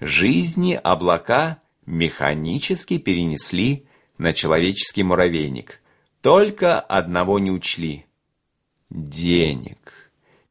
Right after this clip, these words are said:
Передавая товар магазинам, полицейские получали наличными или банковскими чеками. В сумме окружавших человека вещей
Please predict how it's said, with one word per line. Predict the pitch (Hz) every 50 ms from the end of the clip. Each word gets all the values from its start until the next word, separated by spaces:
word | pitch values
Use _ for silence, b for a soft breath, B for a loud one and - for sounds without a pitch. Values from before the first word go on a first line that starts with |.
| _ -
Передавая | 110 120 147 160 175 196 202 220 208 196 175
товар | 175 165 160 156 151
магазинам, | 139 127 120 104 107 101 87 78 80 82 78 73 62 50 - - - _ _ _ _ _ _
полицейские | _ 87 87 87 90 - - 180 190 202 196 - - - 151
получали | - - 101 95 98 95 - - 120 113 110 104 98 92 92 95 - _ _ _ _ _
наличными | - - 78 80 80 82 82 87 82 170 170 - - - 165 165 165 165 160 160 156 - _ _ _ _ _ _
или | - - 185 214 226 208 196 190
банковскими | 151 113 101 113 120 123 127 123 - 123 - - - - 123 113 110
чеками. | 107 104 - - 95 87 78 - - 69 60 60 55 - 107 - _ _ _ _ _ _ _ _ _ _ _ _ _ _ _ _ _ _ _ _ _
В | _ -
сумме | - - - - 226 233 220 208 202 196 185 180 175 -
окружавших | - - - 110 - 120 117 123 120 143 139 131 - - - 104 -
человека | - - - 113 107 110 107 107 110 104 101 - 104
вещей | 92 92 95 98 - - - 190 196 190 185 165 - b